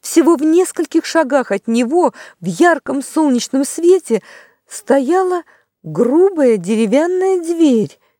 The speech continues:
и больше ничего. Ни стен, ни крыши. Он растерянно подошёл к ней. Остальные последовали за ним, посмотреть, что он будет делать. Он обошёл дверь.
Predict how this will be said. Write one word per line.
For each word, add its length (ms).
и 100
больше 500
ничего. 760
Ни 260
стен, 760
ни 200
крыши. 920
Он 180
растерянно 560
подошёл 600
к 100
ней. 260
Остальные 600
последовали 680
за 160
ним, 280
посмотреть, 600
что 220
он 120
будет 320
делать. 540
Он 240
обошёл 560
дверь. 400